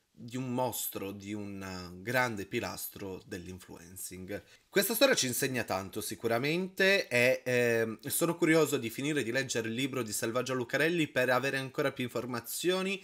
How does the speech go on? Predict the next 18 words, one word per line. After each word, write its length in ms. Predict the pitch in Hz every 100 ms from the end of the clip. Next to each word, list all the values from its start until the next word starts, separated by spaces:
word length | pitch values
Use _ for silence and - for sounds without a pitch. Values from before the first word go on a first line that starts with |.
| - -
e 160 | - 165
per 160 | 170
farvi 440 | - 143 139 147 -
una 200 | 311 285
seconda 380 | 233 180 165 151
parte 440 | 147 143 127 - 113
di 120 | 107
questo 260 | 127 117 131
video. 560 | 139 151 165 180 180 - - - - _
Eh, 580 | 139 139 135 131 123 - _ _
ho 220 | - 135 _
tanto 400 | 151 160 160 156
da 100 | 113
pensare, 720 | 113 107 - 127 131 139 151
ho 180 | 107 104
pensato 640 | - 113 113 - 143 127 120
tanto 640 | 113 113 107 - 131 147 - - - _
e 440 | - 127 131 135